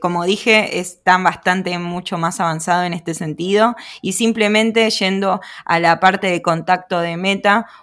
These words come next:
uno puede ahí completar los datos, ¿no? Enviar el adjunto y esto es sencillo dentro de todo. Ahora bien, en cuanto a los tiempos de cuánto va a darse de baja y todo eso,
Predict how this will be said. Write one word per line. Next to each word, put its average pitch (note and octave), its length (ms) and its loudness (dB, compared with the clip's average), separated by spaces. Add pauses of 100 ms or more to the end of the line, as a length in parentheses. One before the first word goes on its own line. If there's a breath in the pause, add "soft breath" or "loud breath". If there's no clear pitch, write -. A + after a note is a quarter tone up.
uno F#3 420 -2
puede E3+ 560 0
ahí E3 560 2 (180 loud breath)
completar E3 520 2
los F3 180 -2
datos, G#3+ 480 6
¿no? G3 320 2
Enviar E3 500 0
el F3 140 0
adjunto A3 680 0
y E3 120 2
esto D#3+ 380 -4
es D3 380 -4
sencillo D3+ 800 -6
dentro C#3 400 -6
de C3 100 -4
todo. B2+ 460 -4 (420 loud breath)
Ahora G#3+ 380 8
bien, D#3+ 400 0 (160 soft breath)
en E3+ 160 -4
cuanto F3+ 260 2
a E3+ 80 4
los E3+ 300 -4
tiempos B3 500 4
de D#3 160 -2
cuánto F#3 460 2
va E3+ 280 8
a D#3 120 2
darse E3 400 0
de D3 100 -2
baja F3 380 2
y D3+ 100 -4
todo D#3+ 240 -2
eso, G3 400 0